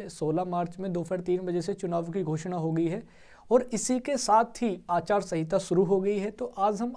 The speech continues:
आचार संहिता को समझने वाले हैं कि आचार संहिता आखिर होती क्या है और इसके क्या-क्या परिणाम होते हैं,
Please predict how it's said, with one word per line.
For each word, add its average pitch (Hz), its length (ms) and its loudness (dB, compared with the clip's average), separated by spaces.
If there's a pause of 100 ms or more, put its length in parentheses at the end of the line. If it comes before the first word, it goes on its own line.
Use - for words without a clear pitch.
आचार 208 320 2
संहिता 202 520 -2 (420)
को 254 140 4
समझने 214 480 4
वाले 214 240 2
हैं 220 80 -2
कि 269 80 -4
आचार 214 380 2
संहिता 208 500 -2
आखिर 180 300 2
होती 196 320 2
क्या 196 160 0
है 196 100 2
और 233 120 0
इसके 233 280 -4
क्या-क्या 220 340 0
परिणाम 196 420 2
होते 202 300 2
हैं, 226 200 0